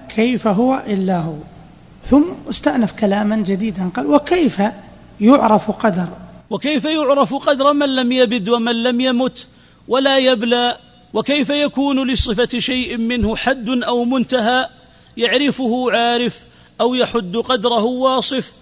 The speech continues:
Speaker 2: على أنه الحق المبين لا حق أحق منه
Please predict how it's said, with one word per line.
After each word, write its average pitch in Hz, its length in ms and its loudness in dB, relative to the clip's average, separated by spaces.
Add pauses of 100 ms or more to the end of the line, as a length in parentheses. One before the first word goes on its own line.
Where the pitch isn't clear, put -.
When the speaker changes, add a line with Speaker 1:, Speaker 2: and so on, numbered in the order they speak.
(240)
Speaker 2:
على 226 240 0
أنه 247 480 0
الحق 294 420 -2
المبين 262 600 0 (400)
لا 294 260 2
حق - 380 -4
أحق 240 540 0
منه 240 360 -2